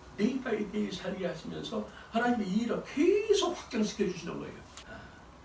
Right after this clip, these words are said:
이것뿐만이 아니라 시애틀에서도 또 파라과이에서 인도에서도 시카고에서도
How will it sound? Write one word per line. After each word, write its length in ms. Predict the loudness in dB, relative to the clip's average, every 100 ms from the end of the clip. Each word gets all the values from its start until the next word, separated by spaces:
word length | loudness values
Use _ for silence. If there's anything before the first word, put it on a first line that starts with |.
| -20 -20 -16 -4
이것뿐만이 640 | -4 -2 -2 -2 -2 0
아니라 580 | 0 -2 -6 2 4 4
시애틀에서도 720 | -2 -4 -4 -4 4 4 4 -6 -16 -20 -20 -20 -20 -18
또 80 | -16 -10
파라과이에서 760 | -2 0 0 -4 -8 -12 -14 -18 -20 -20 -20 -6
인도에서도 600 | -2 -2 -4 -8 -10 -12 -14 -16 -18 -18 -20 -20 -18 -12
시카고에서도 720 | -10 -6 -4 -4 -6 -10 -6